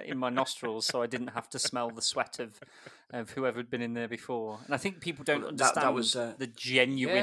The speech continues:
Speaker 2: yeah.
Speaker 1: dread. If you were gonna be in one of those skin characters, the genuine dread of what you would face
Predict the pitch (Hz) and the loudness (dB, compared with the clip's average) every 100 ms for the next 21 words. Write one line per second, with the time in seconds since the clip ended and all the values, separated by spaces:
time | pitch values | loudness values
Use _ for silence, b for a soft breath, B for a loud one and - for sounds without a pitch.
0 | - - 117 131 113 107 - b b b | 2 0 2 4 4 -2 -14 b b b
1 | 127 - 143 131 127 131 131 131 131 123 | -12 -6 -4 -2 -4 -4 -2 -2 -2 -2
2 | 123 - - 135 123 131 127 131 113 - | 0 0 0 -4 0 -2 -2 -6 -10 -10
3 | 120 123 120 120 120 113 120 113 113 - | -2 2 2 2 -2 -2 -2 0 -4 -4
4 | 120 - 123 117 117 - 135 113 - - | -6 -6 -8 -8 -10 -6 -4 -2 -2 -2